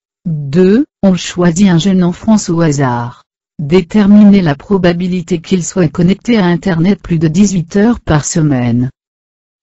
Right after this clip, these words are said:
Arrondir au centième. Partie B. Dans cette partie, les valeurs seront arrondies au millième. La dopi, haute autorité pour la diffusion des œuvres, et de la protection des droits sur Internet,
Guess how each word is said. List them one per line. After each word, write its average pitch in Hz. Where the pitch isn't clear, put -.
Arrondir 196
au 185
centième. 139
Partie 170
B. 131
Dans 170
cette 202
partie, 160
les 170
valeurs 190
seront 160
arrondies 180
au 202
millième. 135
La 160
dopi, 165
haute 190
autorité 170
pour 139
la 135
diffusion 202
des 175
œuvres, 180
et 196
de 160
la 147
protection 185
des 165
droits 170
sur 196
Internet, 165